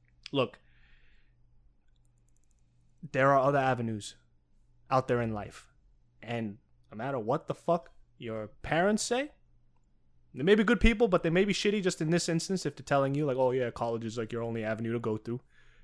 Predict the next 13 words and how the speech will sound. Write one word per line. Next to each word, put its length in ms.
Uh, 160
fuck 180
your 80
teachers. 420
Um, 340
what, 280
their 160
opinions 560
don't 160
fucking 260
matter. 180
'Cause 200
you, 100